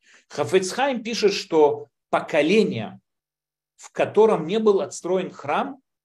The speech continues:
несет ту же самую ответственность, как то поколение, в котором был уничтожен храм. Почему? Потому что то самое,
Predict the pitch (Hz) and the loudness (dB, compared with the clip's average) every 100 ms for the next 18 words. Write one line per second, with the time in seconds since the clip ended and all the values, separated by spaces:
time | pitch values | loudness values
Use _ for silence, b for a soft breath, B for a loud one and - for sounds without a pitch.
0 | _ _ 147 151 - 233 226 226 214 196 | _ _ -12 -10 0 0 0 -4 -4 -4
1 | 208 214 214 202 196 180 247 - 202 196 | -2 0 0 0 -2 -8 -8 -6 -6 -4
2 | 175 - 208 208 208 165 185 220 214 - | -6 0 0 2 0 0 0 -2 -2 -2
3 | 185 180 180 170 175 180 B B _ _ | -4 -2 -4 -2 -4 -4 B B _ _
4 | - 156 175 185 - 202 - 113 - 92 | -2 0 0 -2 4 4 4 -2 -8 -10
5 | - - _ _ - 151 - 165 127 185 | -12 -16 _ _ -2 0 0 -4 -4 -4
6 | - B - 143 175 220 - 196 208 254 | -8 B 0 2 2 2 2 0 4 4
7 | 240 233 226 214 180 131 | 2 0 0 0 -2 -6